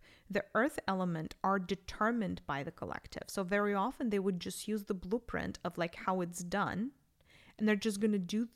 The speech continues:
things the way that are, like, the way that they've been done before, right? Which,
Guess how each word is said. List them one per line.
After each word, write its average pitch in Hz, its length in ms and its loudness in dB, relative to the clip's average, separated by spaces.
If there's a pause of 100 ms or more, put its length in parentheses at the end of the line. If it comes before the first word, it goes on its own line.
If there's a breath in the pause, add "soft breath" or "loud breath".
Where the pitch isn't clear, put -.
things 170 340 -2
the 180 80 -2
way 175 240 2
that 185 260 0
are, 180 220 0 (160)
like, 151 220 -2
the 175 240 -4
way 180 200 2
that 165 320 -4
they've 170 240 -2
been 156 200 -2
done 165 240 0
before, - 440 -8 (520 soft breath)
right? - 200 -4 (300 loud breath)
Which, - 340 2